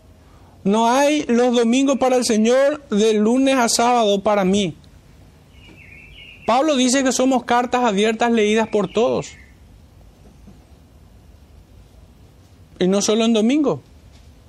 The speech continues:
sino de lunes a domingo. El profeta está llamando a una verdadera conversión, a un arrepentimiento profundo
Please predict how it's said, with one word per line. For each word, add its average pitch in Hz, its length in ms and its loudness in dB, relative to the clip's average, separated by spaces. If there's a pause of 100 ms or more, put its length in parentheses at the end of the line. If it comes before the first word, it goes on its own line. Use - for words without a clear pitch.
(880)
sino 196 320 -2
de 190 140 0
lunes 220 600 -2 (260)
a 156 80 0
domingo. 202 420 0 (4000)
El 214 120 0
profeta 254 380 0
está 254 160 -2
llamando 233 600 0
a 196 80 2
una 220 300 0
verdadera 185 960 0
conversión, 139 800 -4 (280)
a 165 80 -2
un 196 180 0
arrepentimiento 190 1200 0
profundo 220 960 -2